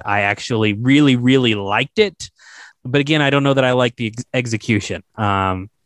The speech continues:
it, it was like they tried to pull the rug out from underneath you and be like, "Look at this great Star Trek answer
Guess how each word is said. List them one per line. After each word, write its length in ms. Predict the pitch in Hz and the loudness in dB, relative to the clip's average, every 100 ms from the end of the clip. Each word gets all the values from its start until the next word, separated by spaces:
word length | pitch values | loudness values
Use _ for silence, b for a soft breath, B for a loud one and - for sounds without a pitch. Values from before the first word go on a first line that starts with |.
| _ - | _ -4
it, 260 | 123 117 - _ _ | 0 0 -4 _ _
it 100 | 143 | -4
was 180 | 131 127 | -2 0
like 260 | 135 120 - | 0 -2 -2
they 120 | 127 | -4
tried 260 | - 156 143 | 0 -2 -2
to 60 | |
pull 180 | 131 147 | -2 0
the 120 | 135 | 2
rug 240 | 123 143 151 | 2 2 2
out 320 | 147 147 139 - _ _ | 0 0 -4 -12 _ _
from 200 | - 160 | -6 -2
underneath 360 | 160 156 160 156 | 0 2 2 2
you 60 | 165 | 2
and 80 | 135 | 2
be 60 | |
like, 140 | 117 156 | 0 0
"Look 200 | 262 226 | 0 0
at 100 | 190 | -2
this 180 | 165 | -2
great 360 | 143 180 226 208 | 2 4 4 2
Star 240 | - 247 | 0 0
Trek 340 | 240 175 143 127 | 2 2 0 0
answer 420 | 123 117 107 95 | -2 -2 -2 -4